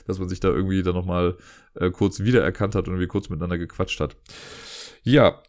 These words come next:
und sonst war Miepel letzte Woche noch krank. Also ich hab ja, glaub ich, auch schon beim letzten Mal erzählt, die war ja, als sie in der Schweiz war, hat sie sich schon ein bisschen was eingefangen und hatte Fieber und alles. Das war echt alles nicht ganz so doll. Äh, und die musste jetzt die ganze Woche auch noch zu Hause bleiben und hat Antibiotikum bekommen.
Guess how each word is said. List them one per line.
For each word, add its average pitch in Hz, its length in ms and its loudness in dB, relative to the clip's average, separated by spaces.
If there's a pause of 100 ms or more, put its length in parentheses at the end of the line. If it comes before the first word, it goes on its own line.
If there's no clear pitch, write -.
und 123 480 6
sonst 104 580 2
war 117 160 6
Miepel 143 320 2
letzte 143 320 2
Woche 139 200 2
noch 135 160 -2
krank. 139 220 -2
Also 107 100 -2
ich 104 40 0
hab 113 100 0
ja, 113 100 2
glaub 104 240 -2
ich, - 100 -6
auch 110 140 -4
schon 104 100 -6
beim 95 100 -2
letzten 127 200 -2
Mal 123 60 0
erzählt, 127 280 -2
die 104 80 -4
war 104 120 2
ja, 104 40 2
als 95 140 -2
sie - 60 -6
in 95 40 -6
der 92 80 0
Schweiz 117 340 0
war, 120 120 0
hat 120 80 -4
sie 107 80 -6
sich 104 80 -6
schon 110 100 -8
ein 101 60 -6
bisschen - 180 -8
was 92 100 -6
eingefangen 123 520 -4
und 107 40 -6
hatte 107 180 -8
Fieber 131 340 -2
und 113 80 -2
alles. 113 200 -4
Das 107 140 -10
war - 80 -2
echt 107 140 -6
alles 98 180 -4
nicht 98 160 -10
ganz 131 180 -4
so 127 100 -4
doll. 123 280 0 (680)
Äh, 104 240 4
und 104 60 2
die 104 40 -2
musste 110 260 0
jetzt 107 140 0
die 98 60 -4
ganze 101 260 0
Woche 104 220 0
auch 95 80 2
noch 101 120 -4
zu 95 160 -4
Hause 120 200 2
bleiben 113 420 2
und 95 80 -6
hat 90 160 -4
Antibiotikum 101 640 -6
bekommen. 101 480 -6